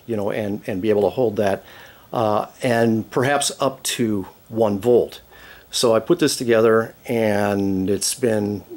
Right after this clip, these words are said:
oh, maybe about five days ago, and I haven't put it under a load or anything. I just wanted to see what it would do for the first two, three days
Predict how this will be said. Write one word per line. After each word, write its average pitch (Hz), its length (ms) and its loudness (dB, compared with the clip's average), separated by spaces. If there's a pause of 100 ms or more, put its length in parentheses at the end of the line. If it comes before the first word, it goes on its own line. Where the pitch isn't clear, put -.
(200)
oh, 147 260 -2
maybe 127 260 4
about 107 280 -2
five 139 260 0
days 120 260 2
ago, 95 340 -4 (420)
and 107 80 -4
I 101 60 -2
haven't 143 440 0 (300)
put 170 140 2
it 147 60 4
under 139 200 4
a 131 40 4
load 120 220 4
or 117 60 4
anything. 110 280 -2
I 104 100 -2
just 135 200 0
wanted 160 160 2
to - 60 -2
see 143 160 0
what 127 160 4
it 139 40 4
would 139 180 -2
do 127 200 4
for 117 200 0
the - 80 -6
first - 500 0
two, 131 160 0
three 143 220 0
days 117 500 2